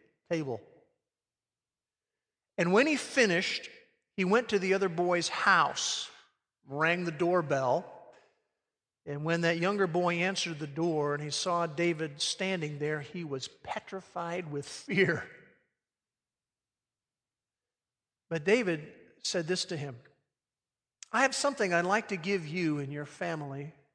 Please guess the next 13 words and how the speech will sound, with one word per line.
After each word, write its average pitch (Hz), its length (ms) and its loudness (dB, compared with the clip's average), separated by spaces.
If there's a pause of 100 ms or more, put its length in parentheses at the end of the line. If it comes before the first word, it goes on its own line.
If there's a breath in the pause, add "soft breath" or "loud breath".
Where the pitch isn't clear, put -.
(140)
for 147 80 -10
Christmas." - 720 -10 (1160)
And 151 140 -10
he 156 80 -6
handed 160 400 -4
him 139 280 -8
that 143 360 -6
duplicate 156 500 -12
table 143 340 -8
that 127 140 -12
he 131 140 -12
had 127 160 -10
made. 135 240 -18